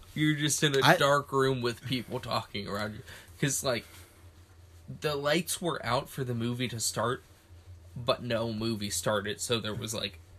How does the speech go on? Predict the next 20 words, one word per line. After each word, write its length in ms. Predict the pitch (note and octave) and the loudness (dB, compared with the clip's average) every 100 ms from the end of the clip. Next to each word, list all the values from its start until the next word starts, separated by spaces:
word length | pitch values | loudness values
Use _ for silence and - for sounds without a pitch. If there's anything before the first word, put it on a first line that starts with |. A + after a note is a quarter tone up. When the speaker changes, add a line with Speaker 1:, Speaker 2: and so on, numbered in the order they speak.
| - - | -16 -12
Speaker 1:
no 500 | A2 G2+ G#2 A2 G#2+ | -10 -8 -2 0 0
light 380 | G2+ G2 F#2+ - | 0 -4 -6 -8
in 160 | - | -12
the 80 | A2+ | -12
theater. 380 | - - - C#2+ | -10 -8 -8 0
Speaker 2:
Yeah, 180 | C3+ C#3 | 6 6
yeah, 220 | C#3 A#2 | 6 2
it 40 | G#2 | 0
was 140 | A2+ | -2
pitch, 260 | - C#3 - | 0 0 0
it, 240 | C3+ B2 | -2 0
it 40 | C3 | 0
was, 140 | B2 | 0
like, 120 | B2+ | 4
not, 420 | D3+ D#3+ D3 C3+ B2+ B2 B2 - | 6 8 8 4 -4 -6 -6 -2
not 240 | D#3 E3 - | 2 2 2
pitch 260 | D#3 - | -4 -2
black, 260 | B2 A#2 A2+ | -2 0 0
but, 140 | A#2+ | -4
like, 300 | - G#2+ G2+ | -4 -4 -6